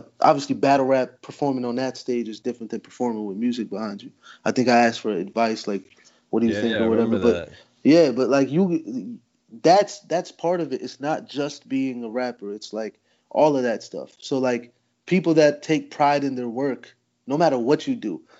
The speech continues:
Speaker 1: if your, if your homie is like, "Yo, he does it too,"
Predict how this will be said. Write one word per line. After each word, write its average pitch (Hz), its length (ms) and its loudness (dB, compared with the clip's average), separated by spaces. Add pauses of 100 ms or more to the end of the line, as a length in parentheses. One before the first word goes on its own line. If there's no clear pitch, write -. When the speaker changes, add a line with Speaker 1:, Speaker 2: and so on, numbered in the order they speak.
(140)
Speaker 1:
if 123 220 -6
your, 123 200 -2 (240)
if - 120 -4
your 123 140 4
homie 156 300 6
is 123 100 2
like, 123 160 4
"Yo, 151 160 6
he 151 160 0
does 170 300 4
it 151 100 0
too," 165 360 0